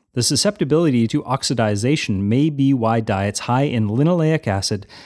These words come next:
have also been linked to increased oxidized L D L, while diets high in monounsaturated fat, like the traditional Greek diet,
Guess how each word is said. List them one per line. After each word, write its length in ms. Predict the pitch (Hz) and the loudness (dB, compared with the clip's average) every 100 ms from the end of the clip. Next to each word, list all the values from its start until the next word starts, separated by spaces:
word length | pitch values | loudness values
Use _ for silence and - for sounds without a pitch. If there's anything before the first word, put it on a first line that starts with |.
| - | -6
have 160 | 110 | -4
also 320 | - 135 - 139 | 0 0 2 0
been 300 | 117 95 92 | 0 -2 -2
linked 360 | 95 - - - | -4 -6 -12 -8
to 120 | 151 | -2
increased 560 | 139 139 - 117 110 - | 0 0 2 0 0 -2
oxidized 640 | 117 - 123 104 95 98 - | -2 -2 -2 -2 0 -2 -4
L 220 | 107 98 | -6 -4
D 220 | 107 113 | -2 0
L, 320 | 160 92 - _ _ _ - _ | 0 -4 -12 _ _ _ -20 _
while 160 | 117 113 | 0 2
diets 340 | 123 151 165 | 2 0 0
high 200 | 139 135 | 2 2
in 120 | 113 | 2
monounsaturated 1400 | 104 107 131 139 139 131 120 110 - 120 - 107 95 90 | 2 2 4 2 0 -2 -2 0 0 -2 -2 -4 -2 -6
fat, 500 | - - 170 110 110 - - - | -8 -2 -2 -2 -6 -12 -20 -8
like 180 | 123 117 | -2 -2
the 100 | - | -2
traditional 600 | 98 107 135 - 110 90 | -4 0 0 0 -2 -2
Greek 400 | 90 104 139 175 | -4 -2 -2 -2
diet, 420 | - 85 90 110 | -4 -4 -4 -6